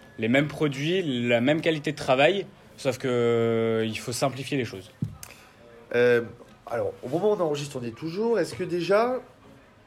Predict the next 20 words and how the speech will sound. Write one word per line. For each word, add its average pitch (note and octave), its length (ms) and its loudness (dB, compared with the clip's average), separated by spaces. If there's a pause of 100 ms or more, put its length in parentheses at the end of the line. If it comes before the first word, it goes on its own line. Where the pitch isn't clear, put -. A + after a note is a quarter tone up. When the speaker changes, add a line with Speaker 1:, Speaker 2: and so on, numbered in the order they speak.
Speaker 2:
j'ai B2+ 120 -12
posé C#3+ 220 -2
la D#3+ 60 4
question D#3 280 -4
à C#3+ 40 2
Sofiane, D3+ 460 0
il C3+ 60 -12
m'a B2 120 -2
pas, B2+ 320 0
il B2 60 -6
m'a B2 140 -2
pas C3+ 180 0
donné C3+ 320 -8
d'indice, C3 420 -4
est-ce - 80 -14
que D3 80 -6
déjà, C#3+ 340 2
t'as D#3 140 0
les C3 100 -4
premières D3 480 -2